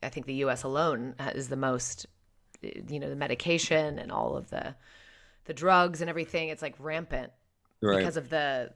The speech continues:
Speaker 1: the affluence and just the accessibility and the time, again, to, like, worry about when you
Speaker 2: Yeah.
Speaker 1: don't have the basics. If you're, if you're, if the basics are ta-, taken care of, then your problems just get, you know, different,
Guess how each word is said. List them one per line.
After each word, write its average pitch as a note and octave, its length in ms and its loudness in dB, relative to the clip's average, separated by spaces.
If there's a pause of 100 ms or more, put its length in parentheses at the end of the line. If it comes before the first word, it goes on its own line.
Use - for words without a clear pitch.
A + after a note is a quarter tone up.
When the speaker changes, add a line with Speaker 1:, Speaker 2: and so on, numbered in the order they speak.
(120)
Speaker 1:
the C3 340 -8
affluence F3+ 520 -2
and D3+ 100 -6
just D3 240 -12
the - 200 -4
accessibility E3 840 0
and C#3+ 140 -6
the - 40 -8
time, A2+ 520 0 (200)
again, C#3+ 320 2
to, C#3 100 -6
like, B2 220 -4
worry D3 280 0
about B2+ 220 2
when D3+ 100 -6
you D3+ 60 -2
Speaker 2:
Yeah. - 20 0
Speaker 1:
don't E3 120 -2
have E3 120 -4
the D3 80 -6
basics. - 560 -6 (520)
If E3 100 -4
you're, F3+ 140 6
if D#3 100 -4
you're, E3+ 220 0 (540)
if - 100 -16
the E3 60 2
basics A3 340 4
are D#3+ 80 -2
ta-, - 120 -4 (220)
taken D#3 260 -4
care D#3+ 300 4
of, A2 340 -4
then D#3 220 0
your D3+ 120 -4
problems D3+ 400 -2
just - 240 -10
get, - 340 -2 (800)
you D#3 100 0
know, - 80 -4
different, C#3+ 460 0